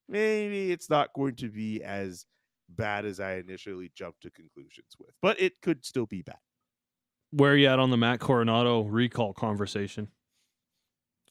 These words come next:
Speaker 1: It, I think it'll happen eventually.
Speaker 2: Yeah.
Speaker 1: Uh, I think he's,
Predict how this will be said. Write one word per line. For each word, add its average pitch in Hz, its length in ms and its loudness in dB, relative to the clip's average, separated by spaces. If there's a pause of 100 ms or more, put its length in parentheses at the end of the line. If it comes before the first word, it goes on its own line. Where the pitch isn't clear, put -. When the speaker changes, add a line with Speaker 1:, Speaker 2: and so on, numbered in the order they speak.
(140)
Speaker 1:
It, 226 220 8
I 156 140 0
think 220 160 -6
it'll 156 140 -2
happen 110 280 -4
eventually. 87 680 -12 (220)
Speaker 2:
Yeah. 123 180 -4
Speaker 1:
Uh, 80 340 -8
I 92 80 -12
think 123 220 -18
he's, 101 320 -16